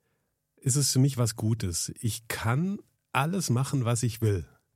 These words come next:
Das st-, stimmt zwar so im Endeffekt oder hundertprozentig auch nicht, aber man kann schon sehr viel machen und das von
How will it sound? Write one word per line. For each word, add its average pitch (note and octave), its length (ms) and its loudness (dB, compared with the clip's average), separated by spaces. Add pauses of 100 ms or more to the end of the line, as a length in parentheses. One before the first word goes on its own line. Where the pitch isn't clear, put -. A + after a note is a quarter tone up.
(240)
Das - 220 -2
st-, - 40 -20 (400)
stimmt C#3 380 0
zwar A2 300 0
so B2+ 400 2
im C3 140 2
Endeffekt C#3+ 540 2
oder B2 180 2
hundertprozentig A2+ 1000 2
auch C3+ 320 -2
nicht, - 480 0 (920)
aber A#2 440 2
man A#2 240 2
kann A#2 200 2
schon A#2 280 2
sehr A#2+ 280 2
viel E3+ 160 2
machen C#3 560 0
und A2 220 0 (120)
das A#2+ 260 0
von G2 580 -2